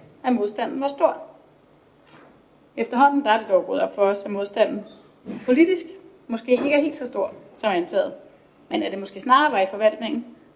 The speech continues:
at der ikke var opbakning til flere altaner. Og så er vi enige med borgerlisten i,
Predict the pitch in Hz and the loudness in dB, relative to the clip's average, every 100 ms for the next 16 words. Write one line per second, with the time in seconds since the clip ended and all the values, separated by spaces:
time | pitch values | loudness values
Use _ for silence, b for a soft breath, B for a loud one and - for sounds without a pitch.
0 | _ 269 285 277 180 - 175 - 185 180 | _ -2 0 2 0 2 -2 -2 0 0
1 | 185 180 - - - 180 180 180 170 180 | -2 -10 -12 -18 -6 0 0 -2 -10 -12
2 | - _ _ - _ _ _ _ _ b | -20 _ _ -20 _ _ _ _ _ b
3 | b b b b b b _ _ _ _ | b b b b b b _ _ _ _
4 | _ 240 285 277 226 269 320 285 202 196 | _ -2 4 4 2 2 2 2 0 2
5 | 240 294 254 - 254 277 233 | 4 4 2 -2 -2 -2 -4